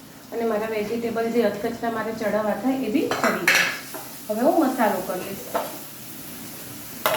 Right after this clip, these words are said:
મસાલામાં જો તમારે મેગી મસાલો નાખવો હોય તો નાખી શકો છો. મેં ઘરના જ લીધા છે મસાલા, એટલે કશું નાખીશ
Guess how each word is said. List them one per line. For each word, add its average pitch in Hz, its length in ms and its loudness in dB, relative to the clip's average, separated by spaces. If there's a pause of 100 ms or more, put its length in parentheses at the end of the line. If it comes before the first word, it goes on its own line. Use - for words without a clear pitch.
(100)
મસાલામાં 262 560 6
જો 262 80 4
તમારે 240 320 2
મેગી 233 280 2
મસાલો 247 400 2
નાખવો 233 340 2
હોય 233 160 4
તો 240 140 0
નાખી 220 300 0
શકો 233 440 0
છો. 381 140 2
મેં 247 160 4
ઘરના 208 340 2
જ - 40 2 (220)
લીધા 214 340 -2
છે 330 100 -4 (560)
મસાલા, 220 400 2 (160)
એટલે 214 140 -6
કશું 214 320 -2
નાખીશ 294 380 2